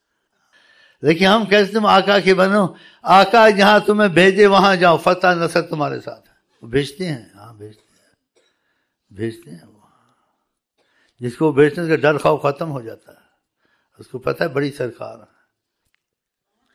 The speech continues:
اور یہ اس لیے بات کھلی کہتا ہوں، ان کا دامن بہت وسیع ہے، سب کے لیے کھلا ہوا ہے۔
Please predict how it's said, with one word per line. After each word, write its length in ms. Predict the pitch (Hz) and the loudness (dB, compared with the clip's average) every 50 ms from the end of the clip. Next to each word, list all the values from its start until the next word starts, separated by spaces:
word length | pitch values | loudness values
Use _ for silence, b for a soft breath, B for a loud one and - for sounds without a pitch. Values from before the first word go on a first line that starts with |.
| _ _ _ _ _ _ _ _ | _ _ _ _ _ _ _ _
اور 80 | 127 143 | -6 -2
یہ 160 | 156 165 175 | 0 0 0
اس 120 | 165 175 | 0 0
لیے 140 | 196 214 202 | 0 0 2
بات 320 | 170 185 190 190 185 185 | 4 4 4 4 2 0
کھلی 260 | - 175 170 185 196 180 | -2 -2 -2 -2 -4 -2
کہتا 380 | 147 180 180 175 180 196 190 | -2 0 -2 0 -2 -2 -2
ہوں، 260 | 185 196 202 196 175 156 - _ _ _ _ _ _ _ _ _ _ _ _ _ _ _ _ _ _ _ _ _ _ _ _ _ _ | -2 -2 -4 -6 -8 -12 -14 _ _ _ _ _ _ _ _ _ _ _ _ _ _ _ _ _ _ _ _ _ _ _ _ _ _
ان 160 | - 185 202 190 | -8 -8 -8 -2
کا 140 | - 196 185 160 131 | 0 2 2 4 4
دامن 420 | 165 175 180 185 196 214 208 190 | 4 4 4 4 4 2 2 0
بہت 400 | 165 156 185 185 214 208 202 - | 0 2 4 4 4 4 2 0
وسیع 300 | 185 170 - - 185 180 | -2 -2 -2 -2 -4 -4
ہے، 60 | 165 | -4
سب 280 | 156 - 208 202 - - | -2 -2 -4 -4 -2 -4
کے 60 | 196 | -4
لیے 200 | 180 175 165 147 | -2 -2 -2 -4
کھلا 280 | - - 143 131 123 120 | -2 -4 -4 -4 -4 -4
ہوا 200 | 117 113 110 - | -6 -8 -14 -18
ہے۔ 120 | _ _ | _ _